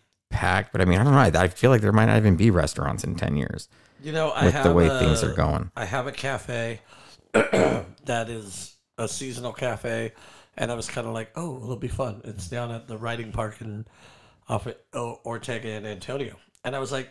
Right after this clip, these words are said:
Speaker 2: "This might be fun for me, like, kinda get my feet back into a kitchen."
Speaker 1: Mm-hmm.
Speaker 2: I fucking hated it.
Speaker 1: Really?
Speaker 2: Yeah.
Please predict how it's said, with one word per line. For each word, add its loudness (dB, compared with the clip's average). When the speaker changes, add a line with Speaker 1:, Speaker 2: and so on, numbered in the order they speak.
Speaker 2:
"This -12
might -6
be -12
fun -4
for -12
me, -12
like, -12
kinda -4
get -10
my -10
feet -16
back -8
into -10
a -10
kitchen." -8
Speaker 1:
Mm-hmm. 2
Speaker 2:
I -8
fucking -4
hated -16
it. -20
Speaker 1:
Really? 8
Speaker 2:
Yeah. -6